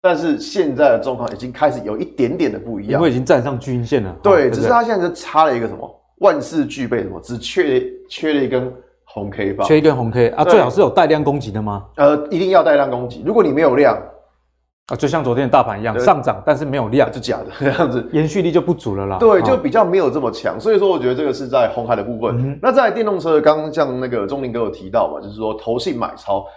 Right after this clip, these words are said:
Speaker 1: 那我觉得说我们在看，呃，一个产业的时候，我这样讲就是说，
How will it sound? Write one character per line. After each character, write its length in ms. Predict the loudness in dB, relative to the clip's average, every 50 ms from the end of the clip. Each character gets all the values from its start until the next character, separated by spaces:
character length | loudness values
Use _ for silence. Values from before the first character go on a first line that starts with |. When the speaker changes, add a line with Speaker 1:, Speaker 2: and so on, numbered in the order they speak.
| -14 _ 2
Speaker 1:
那 100 | 4 4
我 120 | 6 4
觉 100 | 2 0
得 80 | -2 0
说 180 | 2 2 2
我 80 | 2 0
们 80 | -2
在 120 | -2 -2 -4
看， 280 | -2 0 2 2 2 0 -2 -10 -12 -14 -18 _ _ _ -10
呃， 240 | -8 -6 -6 -4
一 60 | -2 0
个 280 | 2 2 2 2 -2
产 320 | -4 -6 -6 -6 -6 -4 0
业 160 | 0 2 2
的 80 | 0
时 120 | 0 -2 -4
候， 60 | -4
我 60 | -2
这 60 | -2
样 100 | -2 -2
讲 160 | -4 -8 -10 -12
就 100 | -10 -10
是 60 | -8 -6
说， 180 | -6 -8 -8